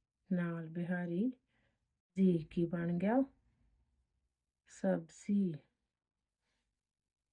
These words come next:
ਨੰਬਰ ਪੰਜ ਤੇ ਆਪਾਂ ਸ਼ਬਦ ਲਿਖਾਂਗੇ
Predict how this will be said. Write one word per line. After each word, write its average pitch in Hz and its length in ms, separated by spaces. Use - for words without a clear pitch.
ਨੰਬਰ 175 300
ਪੰਜ 175 340
ਤੇ 180 180
ਆਪਾਂ 175 260
ਸ਼ਬਦ 180 300
ਲਿਖਾਂਗੇ 196 680